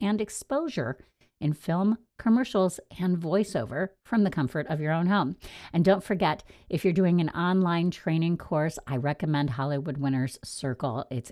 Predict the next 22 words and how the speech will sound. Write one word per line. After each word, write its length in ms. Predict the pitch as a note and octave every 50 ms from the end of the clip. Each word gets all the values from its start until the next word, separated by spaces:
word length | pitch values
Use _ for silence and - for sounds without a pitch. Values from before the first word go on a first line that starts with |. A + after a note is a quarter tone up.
| -
in 220 | - C3+ C3 C3+ C#3
the 80 | C3+
link 260 | C3 C3+ C3+ B2+ B2 -
in 80 | C#3
the 60 | C3
description 440 | A#2+ C#3 C3 - - D3+ - - C3+ B2+
below. 240 | C#3 C3 B2+ B2 - - - - - -
You 60 | -
get 120 | - - -
free 300 | - - - E3+ D#3+ E3+
access 420 | - D3+ D3+ - - - C#3 -
to 100 | - -
the 80 | C3+ C3
private 420 | - - - D3 C#3+ D#3 C#3+ -
Facebook 420 | - D3 C#3+ - - - D3 C3+ -
group 260 | - - C#3+ C3 -
to 100 | - D#3
work 240 | C3 C3+ C#3 C3+ -
out 140 | C#3+ B2+ -
your 60 | -
self-taped 460 | - - C3+ B2 - - D3 C3 -
auditions, 540 | C#3+ B2+ B2+ C3+ F3+ F#3+ - G3+ G3 F#3+